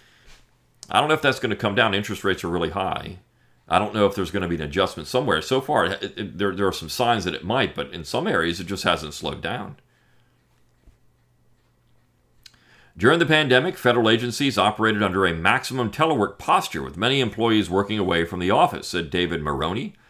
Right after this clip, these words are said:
acting director of G A O's physical infrastructure team. I mean, think about all the bureaucracy in this. We've got the G A O, and then we have all the, the physical infrastructure team. <laughs> We have a bunch of people that work for the federal government to go out and do audits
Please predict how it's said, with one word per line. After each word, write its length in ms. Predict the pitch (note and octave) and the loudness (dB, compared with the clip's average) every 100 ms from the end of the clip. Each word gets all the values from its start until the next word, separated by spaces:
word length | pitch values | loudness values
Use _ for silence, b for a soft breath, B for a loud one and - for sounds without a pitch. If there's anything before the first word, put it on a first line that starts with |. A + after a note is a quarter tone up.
| b b b | b b b
acting 320 | - G2+ G2+ | -2 0 -2
director 400 | F2+ F2 F#2+ G2 | 0 2 2 2
of 80 | E2+ | -4
G 180 | D2+ G#2 | 0 2
A 140 | F#2 | 4
O's 180 | F2+ E2 | 2 -2
physical 460 | - G#2+ G2+ F2 E2+ | -2 -4 -4 -4 -4
infrastructure 560 | D#2+ E2+ - D#2+ - | -4 -8 -4 -4 -4
team. 380 | C#2+ F#2 A2+ A3 _ b b b | -6 -4 -4 -6 _ b b b
I 40 | |
mean, 100 | F#3 | 0
think 160 | F#3+ B3 | 2 2
about 160 | E3 | 4
all 160 | A#2+ A#2+ | 6 6
the 60 | G#2 | 4
bureaucracy 560 | F#2+ F2+ F2+ - F2 | 4 4 2 -2 -6
in 60 | C2+ | -6
this. 180 | A1+ - | -8 -6
We've 140 | F#2 | -2
got 180 | G#2 F#2+ | -2 -2
the 40 | |
G 280 | E2 B2+ D3+ | -6 0 2
A 200 | C3 F#2+ | 4 4
O, 140 | E2+ | 4
and 140 | E2+ F2 | 2 0
then 100 | G2 | 0
we 120 | F#2+ | 0
have 140 | E2+ | 0
all 200 | F2+ C3+ | 4 4
the, 140 | A#2+ F#2 B B | 4 -2 B B
the 120 | F#2+ | -6
physical 540 | F2 E3+ G3 F#3 D#3+ C3+ | 0 4 4 4 -2 0
infrastructure 720 | F3+ G3 D#3 - A#2+ E2 F#2+ | -2 2 0 2 0 0 -4
team. 280 | - F2+ C#2 - b b b b b - - - - C#3+ - - | -4 -6 -6 -12 b b b b b -20 -16 -14 -14 -18 -18 -14
<laughs> 180 | - - b b b b | -14 -14 b b b b
We 120 | A#2+ | 8
have 100 | B2+ | 8
a 60 | G#2+ | 8
bunch 240 | G#2 F3 | 4 4
of 100 | A3 | 4
people 340 | G#3 F#3 G#2+ F#2+ | 2 0 2 2
that 140 | G2+ | 2
work 200 | G#2 B2 | 4 0
for 80 | C3 | 0
the 80 | B2+ | -2
federal 260 | C3 B2+ C3+ | 2 4 4
government 440 | A2 D#2+ C#2 C#2 _ b b b | 2 2 -4 -10 _ b b b
to 100 | G#2+ | -6
go 220 | E2+ C3+ | 2 6
out 160 | C#3 A#2+ | 6 4
and 80 | A2 | 2
do 180 | A#2 A#2 | 0 2
audits 680 | C3 D3 G2+ G2+ - - | 2 4 2 0 -6 -8